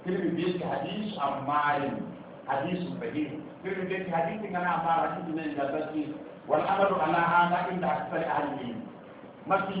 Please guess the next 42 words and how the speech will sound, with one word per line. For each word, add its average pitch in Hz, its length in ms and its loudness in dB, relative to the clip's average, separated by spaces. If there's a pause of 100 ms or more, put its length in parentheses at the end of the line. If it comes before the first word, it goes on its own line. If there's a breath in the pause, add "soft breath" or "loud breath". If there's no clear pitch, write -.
(100)
yawan 226 320 6
wanga 180 320 4
abin 170 240 2
da 165 80 2
ya 156 80 2
faɗa 151 280 0
cikin 156 180 -4
hadisi, 139 260 -4
da 135 100 -2
haka 147 200 4
mafi 156 260 -2
yawan 156 200 2
malumai 147 400 2
sun - 260 -6
suka 127 160 -8
kai 131 180 -6
cewa 110 240 0 (460)
ba 156 100 8 (200)
azumi 131 280 0
ran 135 320 4
da 139 80 -2
ake 127 320 -4
shi 123 120 -8
wucin 123 280 -8
game - 400 -4
da - 120 -4 (420)
zaman 143 260 0
Ramadana 127 600 0
ko - 200 -6
Sha'ban. - 320 -2 (1500)
Wa 131 100 2
huwa - 240 4
fil 196 160 2
musnad, 208 640 2
yana - 400 0
cikin 185 160 -4
musnad 160 240 -4
na - 100 -2
Imam 156 300 2
Ahmad 139 400 0
bin - 100 -2
Hanbali. - 380 -4